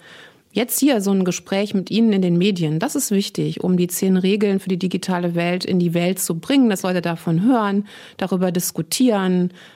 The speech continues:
Wir bringen die zehn Regeln über die österreichische Eduthek in die Schulen, in die Ausbildung für die Kinder. Ähm, ich habe schon hunderte Studenten darin unterrichtet. Ähm, wir publizieren das international. Ähm, wir müssen als Wissenschaftler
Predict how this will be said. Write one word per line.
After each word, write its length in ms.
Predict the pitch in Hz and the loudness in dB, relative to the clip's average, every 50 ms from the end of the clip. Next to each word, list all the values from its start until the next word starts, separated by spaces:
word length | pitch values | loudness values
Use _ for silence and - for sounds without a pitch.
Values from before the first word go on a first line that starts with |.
| _ _ - | _ _ -4
Wir 260 | 180 175 170 165 165 | -2 0 0 0 0
bringen 280 | 170 - - 214 214 202 | -2 -2 0 2 2 2
die 120 | 190 180 | 0 -2
zehn 240 | - - 202 190 185 | -2 -2 0 2 2
Regeln 420 | 185 185 185 185 175 180 180 180 170 | 2 2 2 2 2 0 0 0 0
über 300 | 175 170 175 170 170 160 | 0 0 0 -2 -2 -2
die 280 | 165 160 156 156 160 | -2 0 0 0 0
österreichische 580 | - 170 175 - - - 170 170 170 - - - | 0 -2 -2 -4 -4 -6 -6 -4 -4 -4 -4 -4
Eduthek 640 | - 165 160 165 165 - - 247 247 226 208 208 - | -2 -2 -2 -2 -4 -2 0 2 2 2 2 2 0
in 100 | 180 175 | -2 0
die 140 | 170 175 170 | 0 0 -2
Schulen, 560 | - - - 247 240 240 226 214 202 185 175 | -2 -2 0 2 2 4 4 4 2 2 0
in 120 | 170 175 | 0 -2
die 140 | 165 165 - | -2 -4 -4
Ausbildung 580 | 170 170 180 185 - - - 180 160 165 170 160 | -2 -2 -4 -4 -4 -6 -4 -2 0 0 0 -2
für 140 | - - 202 | -2 -4 -6
die 140 | - 262 | -6 -8
Kinder. 680 | - - - - 226 208 208 202 190 180 175 175 170 175 - - - - - - - - - - - - | -10 -8 -2 0 2 4 4 4 4 2 2 0 -2 -2 -6 -10 -20 -20 -20 -20 -20 -20 -20 -16 -8 -2
Ähm, 200 | 180 175 175 175 | 0 2 2 2
ich 180 | - 170 - 185 | 0 -2 -2 -2
habe 120 | 185 - | -4 -2
schon 160 | - - 202 190 | 0 0 0 2
hunderte 500 | 233 277 294 254 214 208 - - 202 185 | 4 4 4 4 2 0 -2 -4 -4 -4
Studenten 560 | - - 185 175 185 185 196 214 202 202 196 | -4 -4 -4 -2 -2 0 0 0 2 2 2
darin 260 | 185 180 175 175 170 | 0 0 0 -2 -2
unterrichtet. 960 | 170 180 190 - 254 254 208 214 202 208 - - - - 180 175 175 - - - - - - - - - _ - | -2 -2 -2 0 0 0 0 0 -2 -2 -6 -8 -4 -2 -2 -2 -2 -6 -12 -16 -18 -20 -20 -20 -20 -14 _ -4
Ähm, 260 | 180 175 175 175 170 | 0 2 2 2 2
wir 120 | 175 180 | 0 0
publizieren 760 | - - 233 220 247 247 247 - - 247 233 220 208 196 196 | -2 -2 0 0 0 0 0 -2 0 2 2 2 2 2 2
das 200 | 190 180 185 180 | 0 0 -2 -2
international. 1120 | - 180 190 180 196 180 170 170 170 170 - - - 180 170 170 165 165 170 165 165 170 170 - - - - - - - | -2 -2 -2 -2 -2 0 0 0 0 -2 -4 -4 -2 0 0 0 0 0 0 0 -2 -2 -4 -8 -12 -20 -20 -14 -8 -4
Ähm, 240 | 175 180 180 175 | 0 0 2 2
wir 460 | 170 180 196 233 226 220 214 202 196 185 | 2 2 2 2 2 2 0 0 -2 0
müssen 340 | 202 202 269 - - 285 | 0 0 2 2 0 0
als 200 | 190 180 180 - | 0 0 -2 -2
Wissenschaftler 1000 | 220 277 - 320 285 247 - 233 208 202 208 - - - 196 190 185 185 180 185 | -2 -2 0 2 2 2 2 0 -2 -2 -4 -4 -4 -2 0 0 0 0 -2 -2